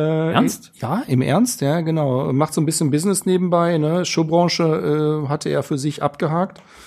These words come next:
Speaker 2: Er hilft wirklich, äh, Menschen in der Showbranche erfolgreich zu werden und erfolgreich zu bleiben. <laughs> Also all das,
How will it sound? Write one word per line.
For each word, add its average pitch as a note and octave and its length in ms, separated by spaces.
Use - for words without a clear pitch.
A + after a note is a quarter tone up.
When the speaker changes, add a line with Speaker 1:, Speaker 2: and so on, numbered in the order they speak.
Speaker 2:
Er D3+ 220
hilft E3+ 560
wirklich, F#3+ 400
äh, E3+ 260
Menschen G3 540
in E3 160
der E3+ 80
Showbranche F3 920
erfolgreich E3+ 520
zu C#3+ 160
werden F3 280
und D#3 120
erfolgreich D#3 460
zu C#3+ 160
bleiben. C3+ 360
<laughs> - 80
Also F#3+ 140
all F3+ 160
das, F#3 260